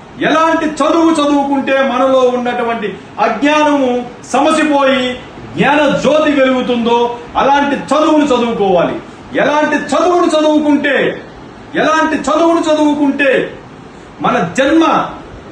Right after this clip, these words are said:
సార్థకత వనవడుతుందో, మన జన్మ రహస్యం అంటే పుట్టు-, పుట్టుకకు విలువ తెలుసుకుంటామో అలాంటి చదువును చదువుకోవాలి. ఎలాంటి చదువును చదువుకుంటే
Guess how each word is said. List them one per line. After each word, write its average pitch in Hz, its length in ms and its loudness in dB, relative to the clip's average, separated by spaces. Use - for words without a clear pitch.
సార్థకత 311 540 0
వనవడుతుందో, 247 1160 2
మన 208 300 0
జన్మ 294 240 2
రహస్యం 285 720 2
అంటే 214 160 -2
పుట్టు-, 294 480 -2
పుట్టుకకు 277 760 0
విలువ 311 540 0
తెలుసుకుంటామో 240 1000 0
అలాంటి 294 420 0
చదువును 320 640 0
చదువుకోవాలి. 208 720 0
ఎలాంటి 294 380 2
చదువును 330 600 0
చదువుకుంటే 269 920 0